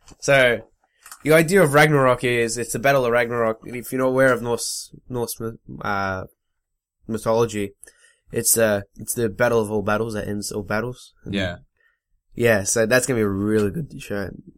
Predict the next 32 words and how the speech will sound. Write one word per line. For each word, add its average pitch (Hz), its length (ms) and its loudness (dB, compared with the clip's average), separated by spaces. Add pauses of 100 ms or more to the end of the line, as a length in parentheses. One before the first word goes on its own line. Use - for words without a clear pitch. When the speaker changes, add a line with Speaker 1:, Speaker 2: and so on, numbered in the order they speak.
(560)
Speaker 1:
movie. 104 420 -6 (460)
Speaker 2:
Don't 247 160 2
know 262 120 4
how 190 160 4
to 151 80 -2
feel 135 240 -2
about 123 220 0
the 123 80 -6
new 110 160 -2
Beauty 104 300 -4
and 98 100 -4
the 92 60 -6
Beast 95 340 -6
live 95 220 -2
action 92 340 -6
shit. 98 400 -6
Speaker 1:
I, 175 420 4 (180)
um, 143 280 2
the 135 140 0
new 151 180 2
Beauty 131 220 2
and 117 80 0
the - 20 0
Beast 120 140 -6
movie, 107 220 -4
I'm 104 120 -6
gonna, 101 180 -2
I 107 220 -8
reckon 104 260 -6
I'm - 20 -8
gonna 95 80 -8
enjoy. 95 180 -12